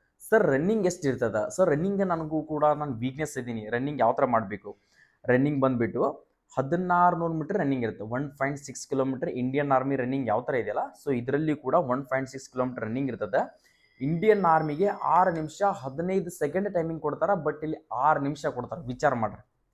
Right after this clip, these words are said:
ಎಷ್ಟು ಹಾರ್ಡ್ ಎಫರ್ಟನ್ನು ಹಾಕಬೇಕಾಗತ್ತೆ ರನ್ನಿಂಗ್ನಲ್ಲಿ. ಎಕ್ಸಾಮ್ ಕಟ್ ಆಫ್ ನಿಂತ್ಕೊಳ್ಳುವಂಥ ಚಾನ್ಸಸ್ ಬಹಳ ಇರ್ತದೆ. ಯಾಕಂದರೆ ಫಿಸಿಕಲ್ನಲ್ಲಿ ಡಿಸ್ಕ್ವಾಲಿಫೈ ಆಗ್ತಾರೆ. ಯಾಕೆ? ಒನ್ ಸೆವೆಂಟಿ ಹೈಟ್ ಬೇಕಾಗುತ್ತೆ.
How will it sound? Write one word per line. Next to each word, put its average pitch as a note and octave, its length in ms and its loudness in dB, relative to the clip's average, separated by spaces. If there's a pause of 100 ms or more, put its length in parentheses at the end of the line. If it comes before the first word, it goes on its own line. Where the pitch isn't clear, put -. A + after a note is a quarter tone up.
(160)
ಎಷ್ಟು C#3 340 0
ಹಾರ್ಡ್ C#3+ 280 4
ಎಫರ್ಟನ್ನು C#3 420 4
ಹಾಕಬೇಕಾಗತ್ತೆ B2+ 520 -2
ರನ್ನಿಂಗ್ನಲ್ಲಿ. B2+ 600 -4 (360)
ಎಕ್ಸಾಮ್ C3 460 0
ಕಟ್ B2 200 -2
ಆಫ್ C3 120 0
ನಿಂತ್ಕೊಳ್ಳುವಂಥ C3+ 540 0
ಚಾನ್ಸಸ್ C3+ 440 -2
ಬಹಳ B2+ 220 2
ಇರ್ತದೆ. C3 560 2
ಯಾಕಂದರೆ C3+ 320 0
ಫಿಸಿಕಲ್ನಲ್ಲಿ C#3 640 0
ಡಿಸ್ಕ್ವಾಲಿಫೈ C#3 560 0
ಆಗ್ತಾರೆ. B2+ 360 0
ಯಾಕೆ? B2+ 440 -2 (260)
ಒನ್ A#2+ 160 2
ಸೆವೆಂಟಿ A#2 320 0
ಹೈಟ್ B2+ 280 4
ಬೇಕಾಗುತ್ತೆ. D3+ 640 0